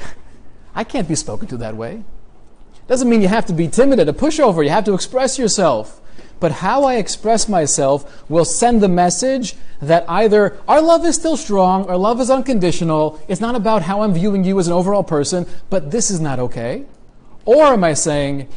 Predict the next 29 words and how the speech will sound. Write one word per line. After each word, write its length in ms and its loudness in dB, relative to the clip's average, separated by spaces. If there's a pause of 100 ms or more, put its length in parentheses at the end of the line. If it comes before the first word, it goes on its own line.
(640)
"You're 200 -8
a 80 -4
loser. 360 -10 (640)
You're 140 -10
a 60 -4
loser 420 -4 (280)
because 220 -2
this 160 2
is 60 0
how 100 2
you 220 0
act," 460 -6
right? 240 -14 (180)
That's 140 -8
a 60 -2
big 260 0
difference. 520 -4 (2250)
Sometimes 640 -2
in 180 -2
a 60 0
relationship, 760 -2 (640)
the, 320 -8
uh, 80 -6
the 80 -4
husband 340 -2
makes 240 -4
the 80 -8
wrong 320 -6
turn. 300 -8